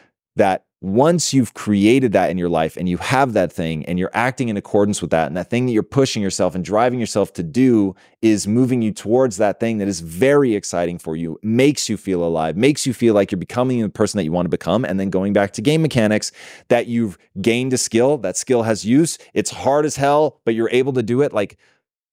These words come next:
the human animal is wired for that. Put yourself in that situation. All right, YouTube, Amanda Nicole. "What advice would you give to someone with a chronic progressive autoimmune disease,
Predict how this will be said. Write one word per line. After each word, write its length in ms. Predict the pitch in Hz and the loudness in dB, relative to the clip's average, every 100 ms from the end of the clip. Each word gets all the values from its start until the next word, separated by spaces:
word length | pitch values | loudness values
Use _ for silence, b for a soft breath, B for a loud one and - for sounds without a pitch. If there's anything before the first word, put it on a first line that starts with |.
| - | -6
the 60 | |
human 320 | 92 - 117 104 | -4 0 2 2
animal 320 | 95 92 85 | 0 0 -2
is 100 | - | -6
wired 520 | 71 71 76 73 69 | -8 -2 -2 -2 -6
for 100 | 73 | -10
that. 220 | 62 50 | -12 -10
Put 100 | 90 | -8
yourself 260 | 76 87 80 | -6 -6 -6
in 60 | |
that 140 | 78 71 | -8 -10
situation. 480 | 73 76 69 - - | -10 -8 -8 -10 -4
All 100 | 101 | -2
right, 160 | 95 | -2
YouTube, 460 | 104 151 147 110 87 | 2 2 2 -4 -4
Amanda 380 | 87 123 - 135 | -2 0 2 2
Nicole. 480 | 120 - 92 65 - b b | -2 0 0 0 -6 b b
"What 280 | - 98 175 | -2 2 4
advice 420 | 190 120 110 110 | 2 0 0 0
would 160 | 113 123 | -4 -4
you 80 | 131 | -2
give 220 | 117 110 | 0 0
to 80 | 101 | -2
someone 260 | 117 104 | -2 -2
with 120 | 98 87 | 0 -2
a 60 | |
chronic 560 | 82 - 113 131 143 - | -4 -2 0 2 -2 -6
progressive 540 | 104 101 113 - 101 - | -2 2 2 2 -4 -2
autoimmune 640 | 110 123 127 113 107 113 110 | 0 2 2 2 2 2 2
disease, 400 | 92 85 82 | 0 0 -2